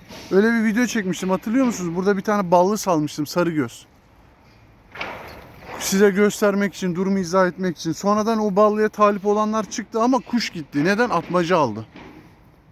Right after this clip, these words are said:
Evet. Maalesef atmaca aldı.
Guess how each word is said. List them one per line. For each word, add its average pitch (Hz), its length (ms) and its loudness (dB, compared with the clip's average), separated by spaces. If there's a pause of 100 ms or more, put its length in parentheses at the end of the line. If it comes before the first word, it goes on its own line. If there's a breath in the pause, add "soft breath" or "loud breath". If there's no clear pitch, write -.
(1300)
Evet. 156 220 2 (2000)
Maalesef 208 720 2
atmaca 185 440 0
aldı. 185 380 0